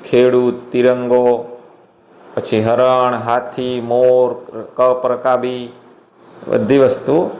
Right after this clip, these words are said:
આપેલી છે. હવે અહીં લાલ રંગના દડા આપેલા છે અને એના આધારે પ્રશ્નોના જવાબ આપવાના છે. તો વાદળી દડાની તરત આગળ, આગળ એટલે નીચે જોવાનું છે,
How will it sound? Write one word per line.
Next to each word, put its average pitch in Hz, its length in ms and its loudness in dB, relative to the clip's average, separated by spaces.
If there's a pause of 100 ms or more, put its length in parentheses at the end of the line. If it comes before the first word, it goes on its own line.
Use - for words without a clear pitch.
આપેલી 117 360 0
છે. 107 440 -8 (500)
હવે 120 180 0
અહીં 151 300 2
લાલ 156 360 2
રંગના 160 340 -2
દડા 147 320 2
આપેલા 131 440 0
છે 147 200 -8 (840)
અને 127 200 0
એના 147 300 2
આધારે 143 220 2
પ્રશ્નોના 156 500 -2
જવાબ 160 340 2
આપવાના 120 400 0
છે. - 180 -16 (800)
તો 127 160 4
વાદળી 131 560 4
દડાની 156 500 2 (140)
તરત 165 520 2
આગળ, 151 420 2 (180)
આગળ 143 380 -2
એટલે 156 420 -4 (180)
નીચે 156 460 -6
જોવાનું 127 460 0
છે, - 160 -18